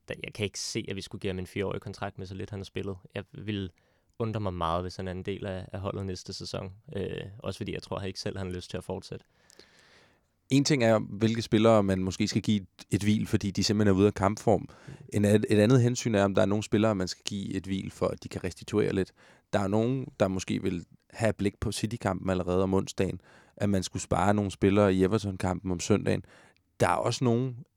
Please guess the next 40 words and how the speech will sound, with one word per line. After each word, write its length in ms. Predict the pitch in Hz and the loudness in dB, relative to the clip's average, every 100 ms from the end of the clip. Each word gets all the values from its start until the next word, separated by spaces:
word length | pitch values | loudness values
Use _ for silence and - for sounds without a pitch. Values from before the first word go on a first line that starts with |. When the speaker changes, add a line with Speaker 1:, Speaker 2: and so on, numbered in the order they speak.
| _ | _
Speaker 2:
jeg 100 | 104 | -4
tror, 160 | - 101 | 2 4
det 100 | 98 | 4
var 60 | |
Gary 240 | 95 101 92 | 4 2 2
Neville, 340 | 87 95 127 120 _ - | 0 -2 -2 -6 _ -8
øh, 80 | 95 | -4
som 180 | 98 | 2
vi 40 | 95 | 4
allerede 240 | 95 98 | 6 6
har 220 | 92 101 | 6 2
snakket 280 | 101 104 101 | 4 2 2
om 120 | 92 | 2
en 120 | - 92 | 0 -4
gang 240 | - 120 | -4 -4
i 20 | |
det 140 | 107 110 | -2 -2
her 100 | 107 | -2
program, 360 | 95 98 95 | 2 2 2
som 280 | - 110 98 | 2 0 2
advokerede 420 | - 98 - 127 110 | 2 2 6 6 8
for 80 | |
det 80 | 107 | 6
modsatte, 380 | 101 139 175 107 | 4 4 4 4
nemlig 240 | 101 113 | 2 4
at 60 | 101 | 4
man 120 | 95 | 2
skal 180 | 87 101 | -2 -6
spare 260 | - - 95 | -4 -4 -2
United-spillere 640 | 98 101 120 - 117 98 - | 2 2 2 0 2 2 0
i 40 | |
kampen 340 | - 110 - | 2 0 2
mod 120 | 110 104 | 0 0
City, 320 | - 131 156 127 | 2 2 2 2
og 100 | 110 | 2
simpelthen 280 | 117 107 90 | 2 0 2
bare 180 | 87 | 2
sælge 480 | 98 - - 139 170 | 2 2 4 4 4
den 160 | 107 - | 2 2
kamp. 260 | 101 98 | 0 0